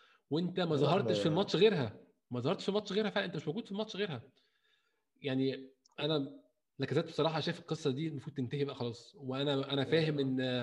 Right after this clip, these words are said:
Speaker 1: ان السيستم اللي ارتيتا بيلعب بيه دلوقتي ما ينفعش يكون فيه اوباميانج هو راس الحربه.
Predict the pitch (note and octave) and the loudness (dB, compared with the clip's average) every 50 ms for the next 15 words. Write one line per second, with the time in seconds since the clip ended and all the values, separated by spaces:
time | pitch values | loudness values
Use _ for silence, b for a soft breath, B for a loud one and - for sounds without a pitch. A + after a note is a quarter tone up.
0 | A#2 A2+ B B B B B B B B B _ _ _ - - C3 A#2+ A#2+ A#2+ | -4 -6 B B B B B B B B B _ _ _ -12 -8 -6 -6 -4 -4
1 | A#2+ A#2 A2+ G#2+ B2+ - B2+ - - D#3 D#3+ D#3+ D3+ C3+ C#3 C#3 D3 C#3+ D3+ C#3 | -4 -4 -6 -6 -8 -12 -10 -6 -4 -4 -4 -2 -2 -2 -2 -2 -2 0 0 2
2 | D3+ C#3 B2+ B2 C#3+ C3+ B2+ C#3 D#3 - - F#3+ G3+ - - _ _ _ _ _ | 2 2 0 -2 -2 0 0 0 0 -2 -6 -10 -12 -12 -16 _ _ _ _ _
3 | _ _ _ _ _ _ _ _ _ _ _ _ _ _ _ _ _ - B2 A#2+ | _ _ _ _ _ _ _ _ _ _ _ _ _ _ _ _ _ -8 -6 -6
4 | A2+ - - D3+ D3 - C#3+ - - C#3+ C3 D3+ C#3+ C3 B2 B2+ C3+ C3+ B2 B2+ | -4 -4 -4 -4 -4 -4 -6 -4 -4 -4 -2 -2 -2 -2 -2 -2 -2 -2 -2 -2
5 | B2 A#2 - - - A#2 G#2+ G2 G2 | -4 -6 -8 -10 -10 -10 -8 -10 -10